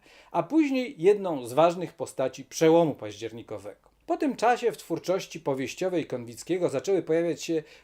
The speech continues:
groteskowo-sentymentalne wątki bolesnych doświadczeń z czasów wojny i okupacji,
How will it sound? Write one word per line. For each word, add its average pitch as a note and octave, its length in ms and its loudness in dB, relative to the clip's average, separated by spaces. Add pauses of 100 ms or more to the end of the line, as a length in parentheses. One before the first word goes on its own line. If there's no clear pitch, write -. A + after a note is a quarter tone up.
groteskowo-sentymentalne D#3+ 1700 2
wątki C#3+ 560 -4 (220)
bolesnych E3+ 580 6
doświadczeń C#3 680 0
z - 180 -16
czasów C#3 500 -2 (100)
wojny D#3+ 460 4
i B2+ 60 0
okupacji, G#2+ 680 -10